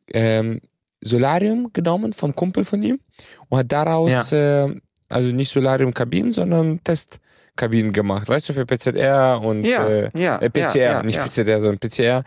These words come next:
Speaker 1: und, äh,
Speaker 2: <laughs>
Speaker 1: Antigen oder wie das, das hieß alles.
Speaker 2: Ja.
Speaker 1: Der ist Millionär
Speaker 2: Ja, ja.
Speaker 1: geworden. Millionär.
Speaker 2: Ja, ja.
Speaker 1: Der hat jetzt
Speaker 2: Ein
Speaker 1: Haus in
Speaker 2: Kumpel von
Speaker 1: Griechenland.
Speaker 2: mir. Ja.
Speaker 1: Der hat, <laughs> krank.
Speaker 2: Ja, musst du halt gucken.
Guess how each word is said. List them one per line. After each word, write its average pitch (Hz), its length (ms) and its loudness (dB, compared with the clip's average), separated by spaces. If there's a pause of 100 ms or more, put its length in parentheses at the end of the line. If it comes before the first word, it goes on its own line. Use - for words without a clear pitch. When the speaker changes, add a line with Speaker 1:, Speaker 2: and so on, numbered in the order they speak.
(320)
Speaker 1:
und, 113 440 0
äh, 101 440 2
Speaker 2:
<laughs> - 40 0
Speaker 1:
Antigen 110 480 0
oder 98 160 2
wie 95 120 0
das, 98 360 -2
das 101 220 -2
hieß 104 220 -4
alles. 107 280 -2 (120)
Speaker 2:
Ja. 120 240 0 (240)
Speaker 1:
Der 104 100 -10
ist - 140 -10
Millionär 107 380 4
Speaker 2:
Ja, 120 100 2
ja. 120 40 0
Speaker 1:
geworden. 107 500 0 (180)
Millionär. 127 920 4
Speaker 2:
Ja, 135 40 2
ja. 135 200 0 (300)
Speaker 1:
Der 131 220 0
hat 135 200 -2
jetzt 143 200 -2
Speaker 2:
Ein 120 140 2
Speaker 1:
Haus 143 100 0
in 160 80 2
Speaker 2:
Kumpel 143 240 0
von 135 180 0
Speaker 1:
Griechenland. 117 340 -2 (260)
Speaker 2:
mir. 131 140 -8
Ja. 117 60 -4
Speaker 1:
Der 113 200 0
hat, 123 120 0 (360)
<laughs> - 300 -20
krank. 185 500 -2 (1600)
Speaker 2:
Ja, 147 360 0
musst 143 320 0
du 147 80 0
halt 147 300 0
gucken. 135 400 -2